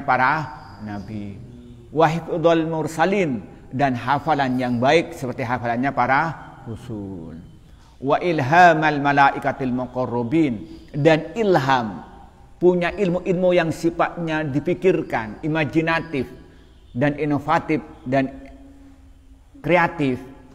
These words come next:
seperti yang diberikan kepada para malaikat yang dek-, dekat. Itu doa kita.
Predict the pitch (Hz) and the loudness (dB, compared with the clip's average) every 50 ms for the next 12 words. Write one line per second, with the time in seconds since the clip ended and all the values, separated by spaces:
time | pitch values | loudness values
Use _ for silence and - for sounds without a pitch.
0 | - - - - - 143 - 139 - - 147 143 143 143 139 135 - - - - | -20 -20 -12 -10 -6 -6 -4 -6 -4 -2 -2 -2 0 -2 -2 -6 -10 -16 -16 -6
1 | - 139 135 127 117 104 127 127 156 165 - - 131 123 120 127 120 123 117 117 | -4 -2 -2 -2 -2 -4 -4 -2 -2 -2 0 0 -2 -2 -4 -4 -4 -2 -2 2
2 | 120 135 143 151 151 147 - - - - - - 127 120 120 117 120 120 120 120 | 2 2 2 2 0 -4 -8 -12 -16 -16 -8 -6 -4 -2 -2 -2 -2 0 0 0
3 | 110 107 113 - 131 131 - - 135 127 131 127 123 139 156 - - - - - | 0 -2 -2 -2 -2 -2 -2 -2 -2 0 2 2 2 2 2 0 -4 -10 -18 -18
4 | - - - - - - 110 117 113 - - - 117 110 107 110 110 110 107 107 | -20 -20 -20 -20 -16 -12 -12 -12 -12 -14 -14 -12 -10 -10 -10 -10 -10 -10 -10 -10
5 | 107 104 104 104 104 101 - - - - - - - - - - - - 226 196 | -10 -10 -10 -12 -12 -14 -16 -18 -20 -20 -20 -20 -20 -20 -20 -14 -6 -4 -4 -2
6 | - 214 202 156 185 185 175 - - - - 185 190 - - 175 156 147 143 | -2 -4 -4 -2 -2 -2 -2 -4 -8 -10 -8 -8 -8 -2 2 2 2 2 0